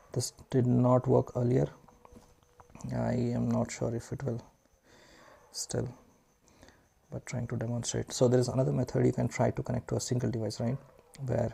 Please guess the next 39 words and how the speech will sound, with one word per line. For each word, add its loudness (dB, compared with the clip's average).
you -10
can -2
switch -6
to 4
a 0
private 0
network, 0
and -4
then -2
in 2
the 2
private 0
network, -4
uh, 2
on 2
the 6
old 4
C, 2
uh, -2
th-, -8
C -2
thirty, -4
right? -2
C -10
thirty. -8
So -4
what 2
you 0
can 0
do 0
is -2
you -6
can -2
go -2
ahead -2
and -4
basically -2
invite 0
someone. -4